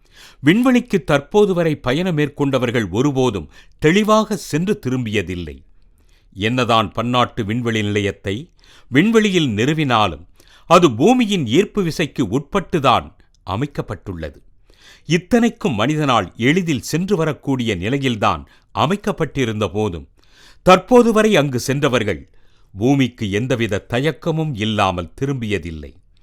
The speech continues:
சமீபத்தில் கூட விண்வெளி வீராங்கனை சுனிதா வில்லியம்ஸ் சென்ற ஏவுகணையானது பிரச்சினைக்குள்ளாகி, சுனிதா வில்லியம்ஸ் தற்போது வரை விண்வெளியிலேயே சிக்கி தவித்து வருகிறார்.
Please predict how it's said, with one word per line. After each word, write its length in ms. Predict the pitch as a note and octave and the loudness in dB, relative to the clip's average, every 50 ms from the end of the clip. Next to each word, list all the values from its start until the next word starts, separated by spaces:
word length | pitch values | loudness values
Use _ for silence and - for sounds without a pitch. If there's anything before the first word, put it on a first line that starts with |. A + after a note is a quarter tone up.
| _ _ _ _ _ _ _ - - | _ _ _ _ _ _ _ -10 -2
சமீபத்தில் 720 | - G#3 G3+ G#3+ C#4 C#4 G#3+ G3+ - - - C#3+ B2 - | 2 4 4 6 4 4 2 0 -2 -2 -2 -2 -2 -2
கூட 220 | - C3+ B2+ G#2 F2 D2 - - _ _ - - - _ - - | -2 -2 0 0 -2 -4 -6 -14 _ _ -20 -20 -20 _ -18 -4
விண்வெளி 440 | G#2 A#2+ C#3 D3 C3 C3+ B2+ B2 G2 | -2 -2 0 2 2 4 2 2 0
வீராங்கனை 640 | D#2+ F#2+ A#2 C3 B2+ A#2+ A2 G2+ F2+ F#2+ F2+ F#2 A2+ D3 - _ _ _ _ _ _ _ - - | 0 0 0 2 2 2 2 2 -2 -4 -4 -6 -8 -10 -14 _ _ _ _ _ _ _ -14 -8
சுனிதா 440 | - - F#3+ A3 B3 B3 B3 A3+ G3+ | -2 0 2 2 2 2 4 2 2
வில்லியம்ஸ் 520 | C#3+ C3 D3 E3+ E3 D#3+ E3 D3 B2+ - - | 2 2 0 0 0 0 -2 -2 -2 -6 -6
சென்ற 240 | - C3 B2 A#2 G#2 F2 D#2+ | -4 -4 -2 -2 -4 -4 -2
ஏவுகணையானது 800 | G#2+ D3 E3+ D#3+ C3 A#2 B2 A#2 A2 G#2+ A2 G#2+ A2 G#2 F#2+ F#2+ G2 - | -2 -2 0 -2 -2 -4 -4 -4 -2 0 2 2 2 0 -2 -4 -8 -8
பிரச்சினைக்குள்ளாகி, 1040 | _ - D3 - - - D#3+ C3+ A2+ - - A2 A2 G#2+ G#2+ G2 F#2+ E2 D2+ D2+ - _ _ _ _ _ - - - - - | _ -10 -10 -10 -8 -8 -6 -6 -6 -8 -8 -10 -6 -4 -2 -2 -2 -2 -6 -14 -20 _ _ _ _ _ -20 -20 -20 -20 -10
சுனிதா 420 | - - G#3+ A#3+ B3+ - - G3 D3+ G#2 | -2 0 0 0 0 2 2 2 4 4
வில்லியம்ஸ் 560 | G#2+ B2 C3+ B2+ A#2 G2+ E2+ D2 D2 - - - - _ _ _ - | 2 0 0 0 -2 -4 -6 -8 -10 -16 -20 -20 -20 _ _ _ 2
தற்போது 480 | E3 F3+ F3 - - G#3+ F#3+ D3 B2 | 2 2 0 0 0 0 2 2 2
வரை 240 | A2 A2 F#2+ D#2+ C#2+ C#2 _ _ _ - - - _ _ - | 0 0 0 -2 -6 -10 _ _ _ -20 -20 -20 _ _ -18
விண்வெளியிலேயே 1000 | G2+ F2+ C3+ E3+ G#3 G#3 C#3+ B2 C#3 D3+ C#3+ C3+ C3+ A#2+ A#2 A2+ G#2+ G2 G2 G2 F#2 | -2 0 0 2 2 0 0 0 0 0 2 0 0 2 0 0 0 -2 -4 -4 -6
சிக்கி 380 | - - F#3+ E3+ - - - | -6 -8 -8 -8 -6 -6 -6
தவித்து 440 | - - C#3+ A#2 A#2 G#2+ - - A2+ | -6 -4 -6 -6 -4 -6 -6 -8 -6
வருகிறார். 540 | F#2+ F#2+ F#2 F#2 E2+ F#2+ F2+ D#2+ C#2 C#2 | -4 -4 -4 -4 -6 -6 -6 -8 -8 -10